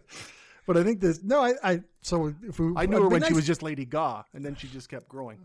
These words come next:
Speaker 1: Oh, geez.
Speaker 2: in fame. Sorry.
Speaker 1: That's okay. A star was born before you knew her.
Speaker 2: I saw that one.
Speaker 1: Did you? You like
Speaker 2: But,
Speaker 1: it?
Speaker 2: yeah, it was good.
Speaker 1: I saw Bohemian Rhapsody. I loved it.
Speaker 2: Isn't that amazing?
Speaker 1: Ah, and I can't, everyone's sort of acting surprised that it's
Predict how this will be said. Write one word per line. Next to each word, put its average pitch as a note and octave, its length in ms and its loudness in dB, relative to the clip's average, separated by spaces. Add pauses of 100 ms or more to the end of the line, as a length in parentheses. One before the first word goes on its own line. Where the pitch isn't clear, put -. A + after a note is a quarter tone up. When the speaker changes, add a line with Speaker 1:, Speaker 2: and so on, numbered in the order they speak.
Speaker 1:
Oh, A2+ 200 -16 (180)
geez. - 100 -20
Speaker 2:
in B2+ 120 -6
fame. A2 320 -10 (100)
Sorry. B2+ 300 -8 (240)
Speaker 1:
That's B2 180 -14
okay. A2+ 380 -14
A - 40 -14
star G#3+ 300 -4
was D#3+ 160 -6
born B2+ 300 -10
before B2 260 -12
you A#2+ 140 -12
knew B2 140 -14
her. A#2+ 100 -14
Speaker 2:
I C3 60 -10
saw F3+ 240 -8
that A#2 180 -8
one. A2 220 -16 (280)
Speaker 1:
Did F3 160 -10
you? C#4+ 100 -16 (120)
You D3+ 80 -8
like G3 120 -8
Speaker 2:
But, C#4 80 -10
Speaker 1:
it? - 100 -20 (180)
Speaker 2:
yeah, A3 80 -6
it G#3+ 60 -2
was C3 100 -8
good. F3+ 220 -10 (180)
Speaker 1:
I E3 80 -4
saw E3 260 -2
Bohemian C3+ 460 -6
Rhapsody. B2+ 380 -8
I C#3 40 -6
loved C3+ 300 -10
it. A2+ 80 -16 (340)
Speaker 2:
Isn't F#3 80 -12
that C4 100 -4
amazing? C#3+ 600 -6
Speaker 1:
Ah, - 240 -8
and C#3+ 80 -4
I C#3 80 -2
can't, F3 240 -8
everyone's G#3 340 -2
sort F3 160 0
of E3 60 -2
acting D3+ 340 -8
surprised C#3+ 580 -6
that C3 120 -4
it's - 220 -10